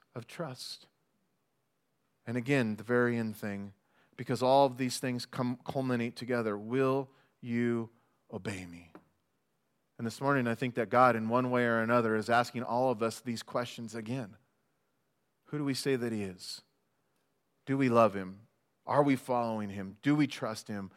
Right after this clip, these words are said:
Are we, are we obeying him? Let's pray. Will you stand?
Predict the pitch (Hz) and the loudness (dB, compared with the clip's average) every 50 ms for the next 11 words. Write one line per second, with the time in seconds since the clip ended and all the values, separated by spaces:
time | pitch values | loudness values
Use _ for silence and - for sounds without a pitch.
0 | - - _ _ _ - 107 117 117 117 113 117 113 113 110 107 107 - _ _ | -20 -20 _ _ _ -10 -6 -4 -4 -2 -2 0 0 0 0 0 -4 -6 _ _
1 | _ _ _ _ _ _ 110 110 104 104 98 95 92 87 82 85 82 73 71 73 | _ _ _ _ _ _ -6 -6 -4 -4 -6 -6 -8 -10 -10 -14 -14 -14 -16 -20
2 | - - - - - - - _ _ - - - _ _ - - _ _ _ _ | -20 -20 -20 -20 -20 -20 -20 _ _ -18 -18 -18 _ _ -20 -20 _ _ _ _
3 | _ _ _ _ _ _ _ - 113 - - - - 87 67 - - _ - 110 | _ _ _ _ _ _ _ -8 -8 -8 -8 -8 -8 -8 -8 -8 -10 _ -8 -8
4 | 104 95 - - 143 160 170 160 | -8 -4 -2 -2 -2 0 -2 -4